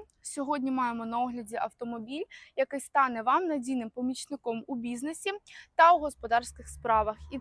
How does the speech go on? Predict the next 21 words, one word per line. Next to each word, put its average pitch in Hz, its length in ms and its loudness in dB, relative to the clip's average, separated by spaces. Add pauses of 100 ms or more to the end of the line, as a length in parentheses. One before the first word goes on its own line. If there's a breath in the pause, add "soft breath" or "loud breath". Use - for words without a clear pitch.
(120)
це 220 200 6
Renault 233 380 -2
Trafic 220 420 -2
дві 262 120 -6
тисячі - 380 -12
десятого 247 540 2
року 208 300 -8
випуску. 208 520 -10 (580 loud breath)
Має 285 320 2
триста 277 300 -4
п'ятдесят 247 480 -4
тисяч - 340 -12
кілометрів 247 520 -6
оригінального 226 680 -6
пробігу. 311 560 -2 (440 loud breath)
Авто 254 320 2
оснащене 240 720 -2
двохлітровим 226 920 -2 (220)
надійним 226 540 -4
дизельним 196 500 -8
двигуном, 277 520 -2